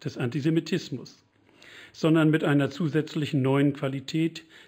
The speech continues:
des verbalen Totschlags ad personam. Wer zu dieser Veranstaltung gehen möchte, möchte sich nicht provozieren lassen oder gar selbst provokativ auftreten,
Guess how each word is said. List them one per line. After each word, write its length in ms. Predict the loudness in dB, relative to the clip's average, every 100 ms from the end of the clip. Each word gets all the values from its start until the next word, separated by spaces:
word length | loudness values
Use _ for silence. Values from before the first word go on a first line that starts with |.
| -8
des 180 | -2
verbalen 600 | 2 2 4 2 4 2 0
Totschlags 960 | -2 -4 -6 -10 -6 -4 -4 -8 -12
ad 260 | -10 -10 -6
personam. 560 | -4 0 0 0 -2 -12 -20 _ _ _ -20 -20 -20 -20 -20 -2
Wer 140 | 0 0
zu 160 | 0
dieser 240 | 0 0 2
Veranstaltung 580 | 2 0 0 0 0
gehen 260 | 2 2 4
möchte, 280 | 2 0 2
möchte 340 | 2 2 -2
sich 180 | -4 0
nicht 280 | 0 -2 -4
provozieren 640 | -2 -2 -2 2 4 2
lassen 400 | 0 -4 -2 -2 -4 -18 -6
oder 280 | 0 2 4
gar 160 | 4
selbst 340 | 4 2 -2 -4
provokativ 640 | -2 -2 -2 -6 -2 -4
auftreten, 760 | 0 -2 -2 -4 -4 -2 -4